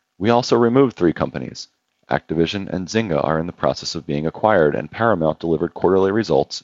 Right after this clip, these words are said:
during its Analyst Day. So our total remains at sixty-five companies. In Q four,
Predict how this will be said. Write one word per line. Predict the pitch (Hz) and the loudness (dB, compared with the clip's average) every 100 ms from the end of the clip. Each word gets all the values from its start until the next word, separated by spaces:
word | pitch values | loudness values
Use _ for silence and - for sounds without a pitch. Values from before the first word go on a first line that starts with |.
| _ | _
during | 78 73 71 | -4 -4 -4
its | 78 - | -6 -4
Analyst | 110 107 71 - | 0 0 -2 -6
Day. | - - _ _ _ _ _ _ _ | -10 -10 _ _ _ _ _ _ _
So | - 104 | -2 2
our | 104 | 2
total | - 127 113 | 4 2 4
remains | 90 85 85 82 | 2 0 -4 -6
at | - | -10
sixty-five | - - 78 76 73 | -14 -14 0 0 0
companies. | 95 90 62 - - _ _ _ _ _ _ | -4 -4 -12 -14 -18 _ _ _ _ _ _
In | 76 | -12
Q | 78 95 90 | -8 -6 -2
four, | 120 110 78 | 4 4 4